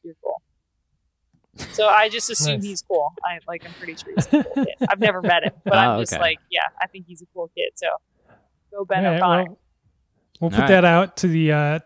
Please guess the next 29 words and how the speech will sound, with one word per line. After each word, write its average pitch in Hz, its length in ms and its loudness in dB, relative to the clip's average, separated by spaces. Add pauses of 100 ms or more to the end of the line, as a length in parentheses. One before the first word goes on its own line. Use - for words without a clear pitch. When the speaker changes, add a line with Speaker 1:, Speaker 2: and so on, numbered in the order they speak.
Speaker 2:
to - 180 -10
the 156 120 0
listeners. 156 560 0
You 165 60 2
know, 160 160 2
if - 120 -4
you 165 100 2
have 151 140 2
any, 151 300 2
uh, 151 400 -2 (100)
tips 170 340 0
on 156 180 2
how 156 180 0
cool 151 480 0 (240)
Ben 156 260 0
O'Connor 147 380 0
is, 156 180 -2
let 147 120 0
us - 160 -8
know. 156 360 2
Drop 147 220 -2
us 127 100 -2
an 143 80 0
email, 160 520 0
slowridepodcast 143 1000 -4
at 131 80 -6
gmail 139 320 -2
dot 143 240 -6
com. 262 380 2